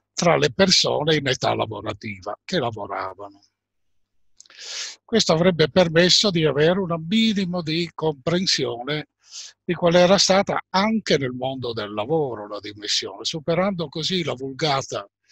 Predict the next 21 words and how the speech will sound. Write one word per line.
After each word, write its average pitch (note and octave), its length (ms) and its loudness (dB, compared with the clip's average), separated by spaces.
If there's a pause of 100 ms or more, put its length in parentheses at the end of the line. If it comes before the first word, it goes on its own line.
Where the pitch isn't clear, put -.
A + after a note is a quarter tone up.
(380)
che E3 160 0
gli C#3+ 100 2
anziani, C#3 540 2
se C#3 160 0
era B2 220 -2
del A2+ 180 -4
Bresciano C3 640 -2
o A2+ 40 -8
del A2+ 180 -10
Bergamasco, A#2+ 800 -6
si B2+ 160 -4
erano B2 340 -6
ammalati A#2+ 640 -4
perché A2 220 -12
andavano A#2 480 -8
in A2 120 -18
osteria A2 680 -8
a A2+ 360 -12
giocare G#2+ 440 -10
a G#2 40 -12
scopa. A2 560 -12